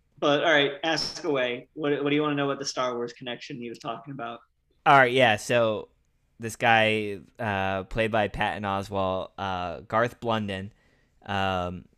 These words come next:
Speaker 2: Le-, Le-, so Leslie's trying to change the law of, so there's this un-, there's this law where there's a typo and it was supposed to be T, and everyone reads it as Ted, so they have to throw Ted into the lake every year according to the law.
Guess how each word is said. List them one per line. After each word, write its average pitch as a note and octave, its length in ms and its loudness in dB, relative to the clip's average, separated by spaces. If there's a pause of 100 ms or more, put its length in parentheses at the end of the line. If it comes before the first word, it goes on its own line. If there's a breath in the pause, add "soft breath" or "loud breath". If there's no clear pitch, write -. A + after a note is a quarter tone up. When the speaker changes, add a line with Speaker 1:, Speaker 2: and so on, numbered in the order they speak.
(100)
Speaker 2:
Le-, G#2 320 -4
Le-, G2 220 -6
so F#2+ 200 -4
Leslie's G2 380 -4
trying F#2 220 -2
to F#2 60 -6
change F#2 300 -6
the F2+ 80 -12
law F2 560 -2
of, F2 460 -8 (360)
so F#2+ 160 -6
there's F2+ 240 -4
this F2+ 320 -10 (120)
un-, A#2+ 420 -6 (120)
there's G#2+ 240 -8
this G#2 200 -12
law C3 400 6
where A#2 140 0
there's G2 220 -4
a F#2 40 -10
typo A2+ 600 0
and G#2 80 -2
it G2 40 -6
was G2 80 -10
supposed A#2 260 -6
to - 60 -20
be A2 140 -6
T, G#2+ 680 -2
and F#2+ 300 -4
everyone G#2 340 -2
reads G2+ 240 -4
it G2+ 60 -4
as F#2+ 180 -6
Ted, G2 340 0
so F#2+ 100 -8
they F#2 120 -2
have F#2 140 -4
to F2 80 -12
throw F#2+ 180 -6
Ted G2 300 -2
into F#2+ 220 -6
the F#2 80 -6
lake F#2 260 -6
every F#2 220 -8
year F#2 220 -6
according F#2 340 -6
to F#2 120 -8
the F#2 120 -4
law. F2+ 320 -4